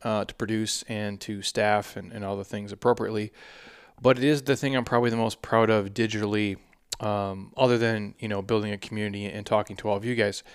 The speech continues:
So it's jeremy scott fitness dot app slash forty-seven day challenge. Um, this forty-seven day transformation has been going on for about seven or eight years.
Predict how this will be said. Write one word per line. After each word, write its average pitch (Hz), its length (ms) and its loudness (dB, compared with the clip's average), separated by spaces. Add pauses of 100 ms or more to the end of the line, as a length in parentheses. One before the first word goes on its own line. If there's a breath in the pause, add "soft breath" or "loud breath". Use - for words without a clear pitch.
(420 loud breath)
So 117 160 2
it's 104 100 -4
jeremy 131 220 0
scott 139 180 0
fitness 135 220 -4
dot 120 200 4
app 113 280 4
slash 110 420 4
forty-seven 107 540 -4
day 101 100 0
challenge. 143 560 0 (720 loud breath)
Um, 104 640 2
this 139 160 0
forty-seven 151 360 2
day 143 60 4
transformation 131 540 0
has 113 60 -8
been 117 100 -4
going 117 100 2
on 117 120 2
for - 100 -2
about 113 420 4 (840)
seven 135 320 6
or 131 80 2
eight 127 140 0
years. 123 440 2